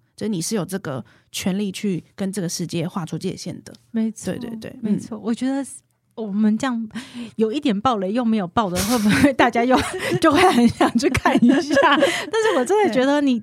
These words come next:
Speaker 2: 真的会从故事里面得到很多你的东西。
Speaker 1: 嗯。
Speaker 2: 对，那我们来说说品涵好吗？
Speaker 1: 好，好，好。
Speaker 2: 你说这是里面你写，写的最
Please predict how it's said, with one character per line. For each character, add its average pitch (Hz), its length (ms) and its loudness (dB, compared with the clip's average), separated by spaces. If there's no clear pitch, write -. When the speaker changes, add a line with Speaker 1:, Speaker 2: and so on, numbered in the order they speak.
Speaker 2:
真 349 200 -2
的 302 180 0
会 285 160 0
从 208 240 -2
故 233 160 -4
事 220 180 -4
里 185 140 -2
面 196 200 4
得 165 160 0
到 196 200 0
很 170 140 2
多 170 280 -4
你 175 140 4
的 240 140 6
东 180 260 0
西。 170 180 -6
Speaker 1:
嗯。 165 140 -6
Speaker 2:
对， 190 220 -4
那 302 100 0
我 247 40 4
们 180 160 2
来 180 120 -2
说 196 200 0
说 202 160 -2
品 165 260 0
涵 165 220 -4
好 170 120 2
吗？ 170 240 -4
Speaker 1:
好， 226 60 -8
好， 208 80 -2
好。 202 60 4
Speaker 2:
你 202 40 6
说 247 220 4
这 277 100 2
是 247 360 0
里 202 100 6
面 220 240 6
你 180 100 2
写， 165 360 -2
写 170 260 0
的 170 140 0
最 208 440 2